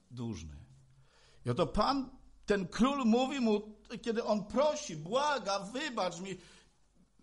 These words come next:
przebacz mi", Pan mówi: "I darował mu cały dług".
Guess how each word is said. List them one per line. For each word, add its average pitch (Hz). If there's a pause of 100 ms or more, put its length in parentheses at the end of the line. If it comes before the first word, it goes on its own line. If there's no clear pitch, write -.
(100)
przebacz 247
mi", 220
Pan 190
mówi: 185 (240)
"I 180
darował 233
mu 175
cały 277
dług". 247